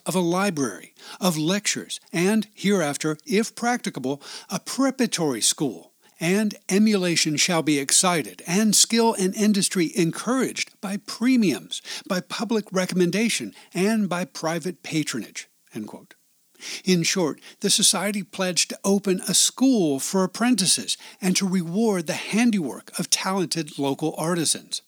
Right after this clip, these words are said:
The School of the Apprentices Library Society opened on January eighteenth, eighteen thirty, using one of their two rooms on the third floor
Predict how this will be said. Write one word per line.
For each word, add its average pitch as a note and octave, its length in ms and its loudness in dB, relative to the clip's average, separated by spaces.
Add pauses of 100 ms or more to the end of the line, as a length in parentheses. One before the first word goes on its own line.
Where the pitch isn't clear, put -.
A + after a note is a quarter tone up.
(2250)
The B2+ 140 0
School A3+ 500 2
of C3 140 -10
the B2 120 -8
Apprentices F3 680 -2
Library D3 460 0
Society A#2 640 -2
opened F3+ 400 0
on A#2 180 -10
January F#3+ 680 2
eighteenth, E3+ 680 -2
eighteen E3 540 -2
thirty, C#3 460 -2 (280)
using E3+ 440 2
one E3+ 380 0
of C#3 180 -8
their D#3 160 0
two A3+ 280 0
rooms C3 400 0
on - 160 -4
the E3+ 100 0
third G3+ 380 -2
floor C#3 340 0